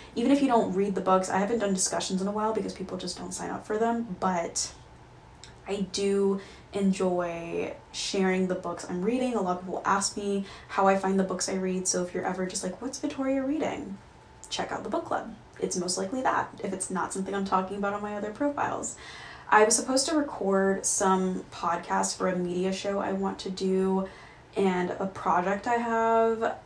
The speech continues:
I have guests I want to ask, but for whatever reason, I'm feeling really shy and nervous that when I ask these people, they're gonna say no. So I need to put on my big girl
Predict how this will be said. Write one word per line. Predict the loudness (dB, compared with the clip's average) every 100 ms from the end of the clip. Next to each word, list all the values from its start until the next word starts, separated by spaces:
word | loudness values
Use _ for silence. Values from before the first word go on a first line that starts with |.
| -4
I | -2 0
have | 2 0 0 -4 -4 0
guests | 0 0 -2
I | -2
want | 0 -2
to | -2 0
ask, | 0 -2 -4 -6 -6
but | -4
for | -2
whatever | 0 0 -2
reason, | -2 -2 -4 -8
I'm |
feeling | -6 -6 -4 -4
really | -6 -6
shy | -6 -4 -2 0 0 0 0 -6 -16 -2
and | 2 2
nervous | 2 2 0 0
that | -2 -2
when | -4
I |
ask | -4 -6 -8 -10
these | -10
people, | -10 -6 -2 -2
they're | 0
gonna | -2 -4
say | -2 -4
no. | -2 -2 -2 0 2
So | 2 0 -2
I | -2
need | -2 -4
to | -6
put | -4
on | -2
my | -2
big | -4 -4
girl | 0 2 2 2